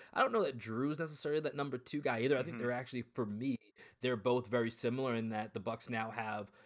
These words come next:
Speaker 1: one of the premier one A guys in the league, two-time M V P, Giannis Antetokounmpo. And then they've got two of the top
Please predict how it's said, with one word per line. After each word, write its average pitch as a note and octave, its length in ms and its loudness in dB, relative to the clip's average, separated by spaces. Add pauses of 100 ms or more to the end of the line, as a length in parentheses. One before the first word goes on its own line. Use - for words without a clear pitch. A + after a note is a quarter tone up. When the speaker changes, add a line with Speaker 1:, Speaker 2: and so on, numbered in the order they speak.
(360)
Speaker 1:
one C3+ 240 2
of B2+ 100 2
the A2+ 80 0
premier A#2+ 880 0
one A2+ 380 -2
A G#2+ 260 -2
guys G#2+ 640 -6
in A2+ 120 -2
the G2+ 80 -4
league, A2 320 -4
two-time G#2+ 420 -4
M G#2 140 -2
V G2+ 180 -8
P, A2 260 -4
Giannis G2+ 240 -8
Antetokounmpo. A#2+ 680 -4 (520)
And C3 100 0
then B2 80 0
they've B2 180 -2
got - 240 0
two E3 200 -4
of B2 60 -2
the A2+ 60 -4
top - 320 -6